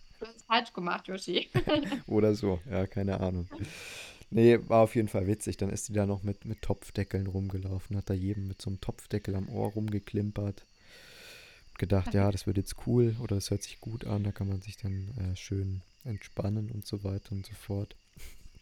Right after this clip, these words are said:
Speaker 2: <laughs> Also war
Speaker 1: Ja.
Speaker 2: witzig.
Speaker 1: Ah, ja. <laughs>
Speaker 2: Ja. Nee, auf jeden Fall.
Speaker 1: Genau.
Speaker 2: Ja, dann, äh, ist eigentlich an dem Morgen, man muss ja, hab ich ja auch schon gesagt, die, äh, Dschungelprüf-, äh, die Sendezeiten waren ja unter der Woche jetzt eh allgemein ein bisschen kürzer.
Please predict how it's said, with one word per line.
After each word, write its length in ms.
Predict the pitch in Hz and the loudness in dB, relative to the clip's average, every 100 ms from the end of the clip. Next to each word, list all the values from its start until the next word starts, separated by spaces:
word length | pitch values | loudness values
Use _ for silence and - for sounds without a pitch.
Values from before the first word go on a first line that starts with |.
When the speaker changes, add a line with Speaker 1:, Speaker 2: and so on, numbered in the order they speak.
| - | -10
Speaker 2:
<laughs> 240 | - 202 208 | -8 -6 2
Also 200 | 107 95 | 4 6
war 100 | 98 | 4
Speaker 1:
Ja. 60 | |
Speaker 2:
witzig. 420 | 90 - 90 85 - - | 2 -2 -6 -6 -8 -16
Speaker 1:
Ah, 80 | 185 170 165 - - _ | -12 -12 -14 -20 -20 _
ja. 1000 | - - _ 440 453 466 - - - - | -6 -6 _ -20 -12 -12 -12 -20 -12 -2
<laughs> 0 | |
Speaker 2:
Ja. 200 | 98 98 - - _ - - - _ _ - - - | 2 0 -2 -20 _ -20 -20 -20 _ _ -20 -10 0
Nee, 120 | 104 | 2
auf 220 | 101 - | 2 2
jeden 200 | 101 104 | 2 2
Fall. 200 | 95 95 | 2 2
Speaker 1:
Genau. 240 | 95 185 185 - - - - - - - | 2 -2 -8 -12 -16 -20 -20 -20 -16 6
Speaker 2:
Ja, 320 | 139 101 87 - | 8 10 8 4
dann, 360 | 110 151 208 - - | 4 4 -2 -8 2
äh, 400 | 139 131 131 - | 6 6 6 2
ist 200 | 131 - | -2 0
eigentlich 360 | 117 135 151 - | 2 0 -2 -4
an 100 | 117 | 0
dem 160 | 123 113 | 2 4
Morgen, 260 | 107 127 | 4 4
man 80 | 113 | 2
muss 160 | 113 123 | 0 -2
ja, 100 | 117 | -4
hab 100 | 120 117 | -2 0
ich 80 | |
ja 100 | 113 113 | 2 2
auch 100 | 113 | 0
schon 160 | 107 | 0
gesagt, 320 | 101 98 113 _ _ | 2 2 0 _ _
die, 340 | 101 98 95 104 - | 0 2 2 -2 -6
äh, 160 | 110 104 | -4 -4
Dschungelprüf-, 640 | - 110 104 - 113 107 - | -2 -2 -2 -2 -4 -4 0
äh, 160 | 98 95 - - | 0 0 -8 -6
die 220 | 98 98 _ _ - - - | -4 -4 _ _ -20 -20 -18
Sendezeiten 680 | - 107 110 - 101 104 104 | 0 4 4 4 2 4 2
waren 180 | 92 95 | 2 4
ja 100 | 90 | 2
unter 260 | - - 95 | 0 0 2
der 140 | 92 | 4
Woche 220 | 92 - | 2 2
jetzt 280 | 90 85 - | 0 0 -2
eh 100 | 95 | -2
allgemein 460 | 92 85 82 80 82 | -2 0 0 0 -2
ein 40 | |
bisschen 280 | 87 - 85 | -2 -4 -4
kürzer. 400 | - 85 - 107 | -2 -4 -2 -4